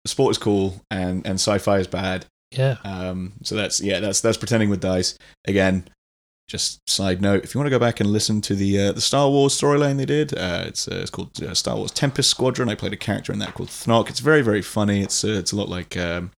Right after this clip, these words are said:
Speaker 1: it's like It's Always Sunny in Philadelphia, but in space. It's, uh, yeah, very, uh, it's a good, good, uh, good set of, uh, of episodes we, we did there. Adam puts a lot of work into producing the episodes, a lot of sound effects and original
Speaker 2: Yeah.
Speaker 1: music. Um, but besides that, it's,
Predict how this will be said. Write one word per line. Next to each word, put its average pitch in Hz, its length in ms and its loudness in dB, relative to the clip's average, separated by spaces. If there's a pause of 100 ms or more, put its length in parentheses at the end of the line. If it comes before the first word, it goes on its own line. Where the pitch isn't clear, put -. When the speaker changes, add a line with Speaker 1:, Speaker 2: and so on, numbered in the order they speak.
Speaker 1:
it's - 400 -16
like 110 160 -2
It's 98 80 -2
Always 101 160 2
Sunny 101 200 2
in 92 60 0
Philadelphia, 92 560 0
but 82 140 -4
in 87 100 -6
space. - 580 2
It's, - 280 -6
uh, 85 60 -6
yeah, 82 240 -4
very, 90 380 -2
uh, 80 240 -4
it's 92 140 -6
a 92 60 -6
good, 98 300 -2 (120)
good, 110 320 0
uh, 98 320 0 (480)
good - 160 0
set - 240 6
of, 95 240 0
uh, 92 540 2
of 101 120 -2
episodes 92 400 -4
we, 92 120 -4
we 92 100 -6
did 87 160 -4
there. 95 180 0
Adam 107 200 0
puts - 180 -4
a 123 40 -4
lot 143 100 0
of 113 100 -2
work 113 260 0
into 98 120 0
producing 123 420 -2
the 123 80 2
episodes, 127 360 0
a - 20 0
lot 101 80 0
of 90 40 -2
sound 110 240 2
effects 107 320 -2
and 95 140 -2
original 92 320 -2
Speaker 2:
Yeah. 92 120 -2
Speaker 1:
music. 98 340 -2 (340)
Um, 90 480 0 (640)
but - 400 6
besides 160 400 6
that, 113 340 6
it's, - 480 4